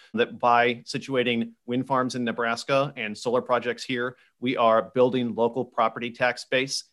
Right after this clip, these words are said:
and creating a second revenue source for some of the rural communities who have really been hit hard by a, a large fluctuation in agricultural prices over the last couple of years. So, um, in Nebraska, that's a big driver, that people want to see that additional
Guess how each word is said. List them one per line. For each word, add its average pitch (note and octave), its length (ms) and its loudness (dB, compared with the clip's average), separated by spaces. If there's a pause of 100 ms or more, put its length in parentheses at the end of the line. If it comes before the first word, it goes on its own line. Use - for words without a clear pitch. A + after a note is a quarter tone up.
and B2 100 -4
creating A#2 440 -4
a G2+ 100 -14
second B2+ 580 -2
revenue A#2+ 420 -4
source C#3 500 -8 (200)
for A2+ 240 -2
some A#2+ 220 -2
of G#2+ 80 0
the A2 60 -2
rural A#2+ 260 2
communities A#2+ 520 -4
who A#2 140 -6
have G#2 220 -2
really A2+ 160 -2
been A2 160 -4
hit B2 180 -4
hard B2 400 2
by A2 160 2
a, G#2 260 -2 (260)
a A2+ 40 -4
large A#2 420 4
fluctuation A#2 600 -4
in A2 100 -6
agricultural A2 500 -8
prices A2+ 380 -8
over A#2 160 -6
the A#2+ 60 -4
last A#2+ 240 -4
couple C3+ 160 -6
of C3 40 -6
years. C#3 300 -10 (300)
So, B2 420 6
um, G#2+ 240 0
in A#2 100 -2
Nebraska, A#2+ 440 2
that's A#2+ 240 0
a A#2+ 40 -8
big A#2+ 200 -4
driver, B2 360 0
that A2+ 200 -6
people D3 320 -8
want A#2+ 200 -4
to A2+ 40 -12
see B2 300 -8
that A2 260 0
additional A#2 680 -2